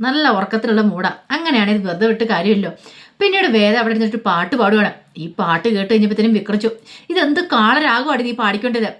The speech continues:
മനുഷ്യന് സ്വസ്ഥതയോടെ സമാധാനത്തോടെ ഉറങ്ങാനും സമ്മതിക്കില്ലെന്ന്" ചോദിക്കുക. "അതെ, എനിക്കിപ്പോൾ ഉറക്കം വരുന്നില്ല, അതുകൊണ്ട്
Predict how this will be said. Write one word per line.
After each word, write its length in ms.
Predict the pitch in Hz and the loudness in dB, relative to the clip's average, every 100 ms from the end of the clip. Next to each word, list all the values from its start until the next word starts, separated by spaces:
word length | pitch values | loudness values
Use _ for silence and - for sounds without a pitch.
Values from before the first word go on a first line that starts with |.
| - | -4
മനുഷ്യന് 340 | 381 392 392 262 | -2 -2 -6 -6
സ്വസ്ഥതയോടെ 460 | 214 262 285 294 285 | -6 -4 -2 -2 0
സമാധാനത്തോടെ 560 | 226 233 233 233 240 240 - - - | 0 0 0 0 -2 -2 -10 -16 -2
ഉറങ്ങാനും 380 | 370 403 427 415 349 | 0 0 0 -2 -2
സമ്മതിക്കില്ലെന്ന്" 500 | 226 254 262 226 233 | -2 -2 -2 0 0
ചോദിക്കുക. 220 | 208 196 - | -2 -6 -6
"അതെ, 180 | 214 233 - _ _ _ _ _ - | -4 -2 -4 _ _ _ _ _ -4
എനിക്കിപ്പോൾ 400 | 359 381 302 262 | -4 -2 0 0
ഉറക്കം 240 | 214 208 269 | 0 0 0
വരുന്നില്ല, 280 | 208 214 240 - - 175 | 0 0 0 -4 -8 -8
അതുകൊണ്ട് 240 | 208 220 | -2 0